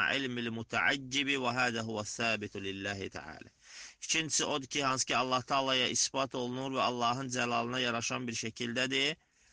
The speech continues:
O deyir, qeyri-adi bir şeyin baş verməsi, hansı ki təəccüb edənin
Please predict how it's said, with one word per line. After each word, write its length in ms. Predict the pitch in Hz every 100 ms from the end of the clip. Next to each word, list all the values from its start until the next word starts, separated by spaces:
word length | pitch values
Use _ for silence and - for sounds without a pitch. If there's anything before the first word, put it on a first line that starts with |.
| _ _ - - - _ _
O 200 | 156 147
deyir, 500 | 147 147 165 165 147 - 131 131
qeyri-adi 840 | 151 160 147 143 123 131 135 135
bir 120 | 131
şeyin 440 | 123 - 127 135 135
baş 220 | 131 123 -
verməsi, 560 | 123 120 120 - 143 135
hansı 360 | 135 123 147
ki 120 | 131
təəccüb 560 | 131 135 123 117 143 127
edənin 800 | 131 127 - 117 117 131 143 156